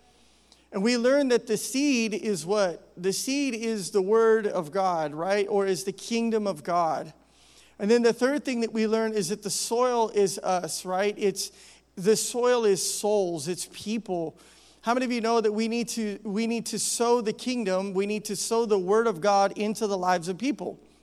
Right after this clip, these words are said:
Amen? How many of you know somebody that needs Jesus? Raise your hand if you know somebody that needs Jesus. Amen. Listen, we need to sow into their heart and into their life,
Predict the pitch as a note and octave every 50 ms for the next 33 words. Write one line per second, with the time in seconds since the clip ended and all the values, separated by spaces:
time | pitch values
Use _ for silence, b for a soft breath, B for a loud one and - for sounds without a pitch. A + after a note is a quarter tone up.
0 | b - - F#3+ G3+ A3 C#4 D#4+ - - - B B B B B B B B B
1 | B B - G#3+ B3 C4 B3+ C4 C4 A#3 A3 A3 A#3 B3+ B3+ - C4 A3 A3+ A3
2 | G#3+ G3+ G3+ F#3+ G#3 G#3 F3 C#3+ - F#3+ G#3 G#3+ D3+ E3+ F3 E3+ - G#3+ G#3 G#3+
3 | F#3+ A#3+ A3+ G3 G#3+ G#3+ G#3+ F#3+ E3+ G3+ F#3 G3 G#3 F#3+ - A3 G3+ G3 G3 F#3
4 | F#3 F#3+ G3+ G3 E3+ C#3+ C#3+ F#3+ G3 D#3+ E3 D#3+ D3+ - - - F#3+ F#3+ G3 G3+
5 | G3 E3+ D3+ D3+ - - B B B B B B B B B B G3+ A#3 D4 C4
6 | - C4 A3 G3 - G3+ G#3 C4 C#4 B3 A#3+ B3+ C4+ D4 C#4+ A3 - - - B3+
7 | B3 A#3 A3 G#3 G#3 - - - A#3 A3+ A#3+ B3 B3 - - A#3+ B3+ C4+ C4+ C4+
8 | C4 A#3 A3+ G#3+ G#3 D#3+ G3 G#3 A3+ A3+ A3 G#3+ G#3 A3 A3+ - B3 A3 G#3 G3
9 | F3+ E3+ F3 F3 F#3+ A3 B3 A3 -